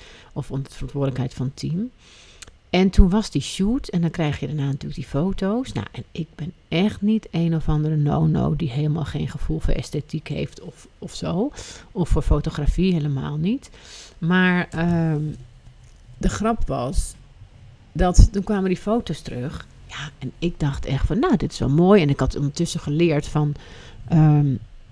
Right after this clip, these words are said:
nou, je moet natuurlijk goed kijken dat die kleding goed zit. Want dat zag ik ook op die shoots. Hè, dat echt elk plukje, haartje, dingetje, fru-, frutseltje moest natuurlijk helemaal recht liggen. Allemaal strijken en zo.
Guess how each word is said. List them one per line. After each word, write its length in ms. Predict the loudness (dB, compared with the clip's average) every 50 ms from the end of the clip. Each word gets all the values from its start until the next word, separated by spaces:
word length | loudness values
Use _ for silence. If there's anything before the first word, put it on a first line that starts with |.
| -20 -18 -10 -4
nou, 200 | -2 0 2 4
je 80 | 4 6
moet 120 | 4 4
natuurlijk 340 | 2 0 -2 -2 -4 -2 0
goed 180 | 0 0 0
kijken 380 | -2 -2 0 0 0 2 2 2
dat 80 | 2 2
die 100 | -2 -6
kleding 420 | -2 -2 0 2 2 2 2 2 2
goed 240 | 4 4 4 2 4
zit. 220 | 2 2 2 2
Want 120 | 0 -4
dat 100 | -4 -4
zag 200 | -4 -4 -4 -2
ik 140 | -2 -2 -2
ook 120 | -2 -4 -4
op 120 | -6 -6
die 80 | -6 -4
shoots. 340 | 0 0 0 0 0 -2
Hè, 60 | -4 -4
dat 160 | -4 -4 -4
echt 160 | -4 -6 -6
elk 240 | -4 -4 -4 -4 -2
plukje, 340 | -2 -2 -2 -2 -2 -4 -4
haartje, 380 | -2 -2 -4 -4 -4 -4 -4
dingetje, 520 | -2 -2 -2 -2 -2 -2 -2 -2 -2 -2 -4
fru-, 240 | -6 -10 -10 -10
frutseltje 560 | -8 -8 -6 -6 -6 -6 -8 -8 -6 -4 -4 -2
moest 200 | -4 -4 -6 -8
natuurlijk 240 | -8 -8 -6 -4
helemaal 220 | -4 -4 -2 -2 -2
recht 220 | -2 -4 -2 -2
liggen. 300 | -2 -2 -2 -2 -2 -2
Allemaal 220 | -2 -2 -2 -4 -6
strijken 440 | -4 -2 -2 0 0 0 0 -2
en 60 | -2 -2
zo. 300 | -2 -2 -2 -2 -4